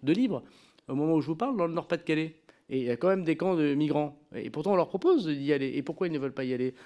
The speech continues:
Parce qu'ils veulent passer en Angleterre. Voilà. Alors évidemment, des conditions absolument affreuses que vous avez déclaré, dé-, dé-, décrites et qu'il convient, euh, d'abord de remercier les gendarmes et les policiers pour leur travail, parce que c'est pas évident. Ils plongent dans l'eau, vous savez bien, à une eau, euh, euh, difficile pour, euh, sauver, euh, des,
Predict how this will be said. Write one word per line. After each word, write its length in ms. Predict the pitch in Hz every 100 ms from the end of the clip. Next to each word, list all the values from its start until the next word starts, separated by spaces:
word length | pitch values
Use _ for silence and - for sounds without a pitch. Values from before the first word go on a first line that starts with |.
| -
Parce 180 | - 113
qu'ils 320 | 185 240 143
veulent 200 | 180 226
passer 340 | 226 214 -
en 100 | 349
Angleterre. 520 | 285 202 202 175 170 160 _ _
Voilà. 220 | 131 120 117 - - -
Alors 140 | 117
évidemment, 420 | 117 110 110 147
des 140 | 156 117
conditions 360 | 123 113 -
absolument 440 | 117 - 110 110 104
affreuses 420 | 113 - 170 180
que 100 | -
vous 140 | 113
avez 120 | 110 113
déclaré, 420 | 110 113 110 113
dé-, 220 | 113 110
dé-, 140 | 110 110
décrites 400 | 113 - 214 - - - _ -
et 80 | 117
qu'il 140 | 117
convient, 420 | 120 117 127 139
euh, 280 | 117 110 110
d'abord 280 | - 135 147
de 60 |
remercier 360 | 127 127 - 139
les 100 | 127
gendarmes 420 | 131 135 208 180 - _ _ -
et 60 |
les 80 | 127
policiers 360 | 127 127 - 202
pour 100 | 135
leur 120 | 117
travail, 300 | - 113 190
parce 140 | 104
que 80 | -
c'est 120 | 113
pas 120 | 117 131
évident. 280 | 120 139
Ils 140 | 185 147
plongent 260 | 214 226
dans 140 | 170 170
l'eau, 160 | 165
vous 60 | 165
savez 180 | 139 120
bien, 160 | 131
à 140 | 135 113
une 160 | 120
eau, 140 | 143 135
euh, 160 | 110 110 - - _ 107
euh, 320 | 107 101 101
difficile 580 | 110 123 160 156 170 147
pour, 220 | 127 117
euh, 260 | 113 110 110
sauver, 440 | - 139 135 139
euh, 80 | 113
des, 120 | 120